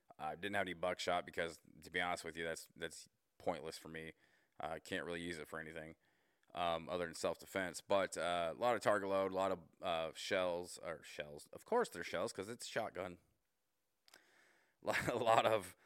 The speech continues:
slugs, I should say, and, uh, some high, high, high brass loads, stuff like that, but nothing too crazy. And so somehow along the way of, of us shooting, I decided, "Hey, let's,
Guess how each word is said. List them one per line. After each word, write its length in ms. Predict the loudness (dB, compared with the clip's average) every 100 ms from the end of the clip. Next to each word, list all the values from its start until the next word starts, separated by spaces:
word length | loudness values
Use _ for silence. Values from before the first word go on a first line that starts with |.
| -20 _
slugs, 600 | -8 -2 8 10 8 6
I 80 | -2
should 220 | -2 -4
say, 380 | 0 0 0 -2 -10 _ _ -2
and, 260 | 0 2
uh, 340 | 2 2 0 -4
some 220 | -8 -6
high, 320 | -2 4 4 4
high, 240 | 4 4 4 -4 -2
high 140 | 0
brass 340 | 2 0 -2 -2
loads, 280 | -4 -4
stuff 200 | -4 -4
like 140 | -4 -2
that, 200 | -2 0
but 80 | 0
nothing 200 | -2 -2
too 180 | -8 -4
crazy. 400 | -2 -4 -6 -12 -18 -20 -20 -20 -20 _ -4
And 140 | 0
so 260 | 4 6 4
somehow 760 | 2 2 2 2 2 2 2
along 360 | 0 0 0 0
the 60 |
way 320 | 0 0 0 0
of, 160 | -2 -2
of 120 | 0
us 120 | 0
shooting, 380 | 0 -4 -4 -4
I 100 | -4
decided, 400 | -2 0 -2 2
"Hey, 300 | 4 4 0 _ _ _ _ _ _ _ _
let's, 560 | -10 2 2 2 -2 -8